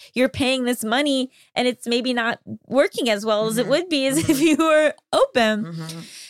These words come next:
Speaker 1: And if for whatever reason she has a big pushback on you,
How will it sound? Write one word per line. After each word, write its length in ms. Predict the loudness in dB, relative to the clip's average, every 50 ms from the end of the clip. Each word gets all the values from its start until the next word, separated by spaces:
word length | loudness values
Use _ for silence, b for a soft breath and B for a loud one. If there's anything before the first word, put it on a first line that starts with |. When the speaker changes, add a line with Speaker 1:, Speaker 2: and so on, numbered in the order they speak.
| B B -2
Speaker 1:
And 120 | -2 0
if 80 | 0 -2
for 220 | -2 -2 -2 0
whatever 360 | 0 0 0 0 0 0 0
reason 520 | 2 0 -2 0 -2 -2 -2 -2 -4 -4 -6 -6
she 260 | -8 -4 -2 -2 -2
has 260 | -2 -4 -4 -2 -2
a 100 | -4 -4
big 320 | -2 _ -4 -4 -4 -6
pushback 500 | -6 -6 -6 -6 -4 -4 -4 -4 -4 -4 -4
on 180 | -4 -2 -2
you, 320 | -2 -4 -4 -4 -4 -6